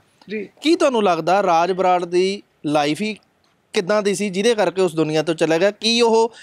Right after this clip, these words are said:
Speaker 2: ਭਾਜੀ ਕਲਚਰ ਦਾ ਸ਼ਿਕਾਰ ਹੋ ਗਿਆ ਸੀ, ਉਹਦੇ ਨਾਲ ਦੇ ਉਹਨੂੰ ਭਾਜੀ, ਭਾਜੀ ਕਰਦੇ ਸੀ? ਕੀ ਚੱਕਰ ਸੀ ਰਾਜ ਬਰਾੜ ਆ ਜਿਹੜਾ,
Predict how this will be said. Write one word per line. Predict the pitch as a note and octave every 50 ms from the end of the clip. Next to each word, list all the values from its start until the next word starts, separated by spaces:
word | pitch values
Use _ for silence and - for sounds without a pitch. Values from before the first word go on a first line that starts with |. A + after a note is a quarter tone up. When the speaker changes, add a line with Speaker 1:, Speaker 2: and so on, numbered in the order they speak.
| - - _ _
Speaker 2:
ਭਾਜੀ | - A3+ F#3+ D3+ C#3 C#3
ਕਲਚਰ | - E3+ D#3+ D#3 D3+ F#3 F3+
ਦਾ | F3 G3+ G#3+
ਸ਼ਿਕਾਰ | - A3+ G3 G3+ F#3+ F#3 F#3
ਹੋ | F3 G3 F#3+
ਗਿਆ | F3+ F#3+ F#3+
ਸੀ, | F3+ G3+
ਉਹਦੇ | G#3 G3+ G#3 G3+
ਨਾਲ | F3+ D#3 C#3 C3+ C#3 C#3+
ਦੇ | D#3
ਉਹਨੂੰ | F3 F#3 G3+
ਭਾਜੀ, | G3 A3 G3 E3 C#3 C3
ਭਾਜੀ | D3+ G3 F#3+ D#3+ E3+
ਕਰਦੇ | E3 F#3 E3+ D#3+ E3+ F3+ F3
ਸੀ? | E3+ G3 G3 G#3 - - - - - _ -
ਕੀ | C4+ D4+
ਚੱਕਰ | D4+ - B3 G#3+ - - A3+ G#3
ਸੀ | - A3 A3 A#3 G#3
ਰਾਜ | F#3 D#3+ D3+ D#3+ F3
ਬਰਾੜ | F#3 F3 F3+ E3+ E3 D#3+ E3+
ਆ | E3
ਜਿਹੜਾ, | D#3+ E3 E3+ F3 E3+ F3 G#3+